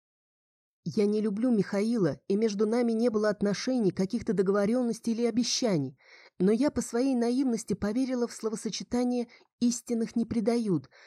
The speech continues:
которое неоднократно повторяла Лариса, и приняла сердцем то, что Власов мой мужчина, посланный мне свыше, и так жестоко ошиблась.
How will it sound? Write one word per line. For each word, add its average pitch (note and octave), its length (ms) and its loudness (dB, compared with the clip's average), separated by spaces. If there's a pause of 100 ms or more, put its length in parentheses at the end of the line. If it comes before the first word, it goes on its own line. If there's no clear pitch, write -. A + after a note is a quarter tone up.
(140)
которое E3 320 4
неоднократно E3 640 2
повторяла E3+ 580 2
Лариса, E3+ 540 0 (280)
и F#3 60 0
приняла A3 400 2
сердцем G3+ 440 -2
то, B3 200 0
что F#3+ 200 -2
Власов G#3 460 -4
мой G#3+ 140 0
мужчина, A3+ 500 0
посланный G3 520 0
мне G3 220 4
свыше, A#3+ 600 -4 (460)
и F#3 120 -4 (120)
так F#3+ 200 0
жестоко D#3+ 520 -4
ошиблась. C#3 640 -8